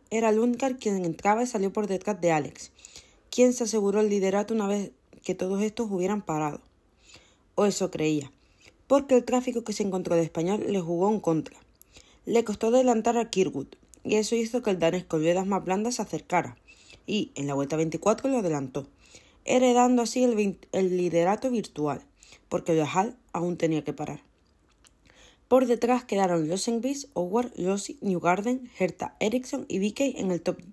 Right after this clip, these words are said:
ten. Graham paró en la vuelta treinta y Christian lideraba con Palou a uno coma cinco, aguantando los ataques del McLaren de Rosenqvist,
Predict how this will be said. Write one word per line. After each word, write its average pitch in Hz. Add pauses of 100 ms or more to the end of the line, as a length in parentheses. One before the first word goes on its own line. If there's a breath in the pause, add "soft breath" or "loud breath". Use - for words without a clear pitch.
ten. 131 (840 soft breath)
Graham 185
paró 185
en 202
la 220
vuelta 226
treinta 160 (420 loud breath)
y 254
Christian 240
lideraba 190
con 208
Palou 190
a 185
uno 196
coma 170
cinco, 208
aguantando 180
los 139
ataques 190
del 196
McLaren 151 (300 loud breath)
de 160
Rosenqvist, -